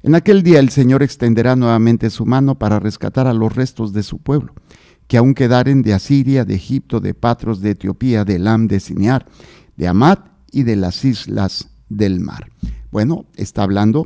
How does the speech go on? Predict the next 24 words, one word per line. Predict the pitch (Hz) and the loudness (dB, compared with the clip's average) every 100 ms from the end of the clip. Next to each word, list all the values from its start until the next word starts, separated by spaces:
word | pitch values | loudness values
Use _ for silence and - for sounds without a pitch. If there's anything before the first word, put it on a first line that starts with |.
| - | -4
también | 95 90 92 | -6 -4 -4
el | 101 | -6
profeta | 104 113 117 107 120 | -6 -4 -4 -4 -6
de | 98 101 | -4 -6
esa | 98 101 | -4 -4
liberación, | 101 107 107 107 110 123 113 110 - _ - - | -2 0 0 -2 -4 -2 -2 -2 -6 _ -20 -12
una | - 123 135 | 0 2 4
liberación, | 135 135 135 - 139 135 143 160 _ _ _ _ _ _ _ _ _ _ _ _ - | 2 2 0 -2 -2 0 -2 -6 _ _ _ _ _ _ _ _ _ _ _ _ -8
eh, | 110 104 104 - | 0 2 0 0
que | 131 131 - - | 2 2 0 -10
sabemos | - 98 110 110 107 - | -4 0 2 2 0 -8
se | - - 104 | -14 -10 -4
cumple | 117 107 101 101 - _ _ _ _ 123 | -2 0 0 -2 -4 _ _ _ _ 0
en, | 131 143 139 _ _ _ _ _ _ _ _ - | 2 2 -4 _ _ _ _ _ _ _ _ -10
eh, | 90 90 82 - - - | -6 -6 -8 -12 -14 -2
Cristo, | 127 107 - - _ - | -2 -2 -10 -18 _ -8
en | 104 | -4
el | 107 104 - | -2 -4 -6
Mesías, | 104 95 - 80 73 - - _ _ _ _ | -6 -6 -8 -14 -14 -16 -20 _ _ _ _
¿sí? | _ 127 139 _ _ _ _ _ _ - | _ -10 -10 _ _ _ _ _ _ -6
Eh, | 95 98 95 _ _ _ _ _ _ _ _ _ _ _ _ | -2 -2 -4 _ _ _ _ _ _ _ _ _ _ _ _
y | 113 113 | 0 2
bueno, | 113 98 95 | 2 0 0
pues | 101 - | -6 -12